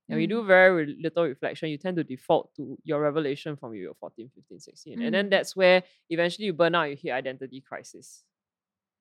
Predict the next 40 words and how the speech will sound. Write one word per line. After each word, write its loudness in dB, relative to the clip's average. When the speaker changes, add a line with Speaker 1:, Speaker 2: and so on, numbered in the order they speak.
Speaker 2:
Mm. -8
Speaker 1:
And 0
you're 2
forced 6
to -12
slow 0
down -6
and -2
ask 0
yourself, -4
"Is -16
this -12
really 4
what 0
I -6
want?" -14
Speaker 2:
Mm. -12
Speaker 1:
And -4
then 0
you -4
remake. -6
Ah. -10
Speaker 2:
Mm. -12
Speaker 1:
So 8
I'm 4
not 2
telling 4
you 2
that's 4
gonna -2
be -6
your -4
journey. -6
I'm -4
simply -2
giving 0
you 0
the -4
different 2
Speaker 2:
<laughs> -20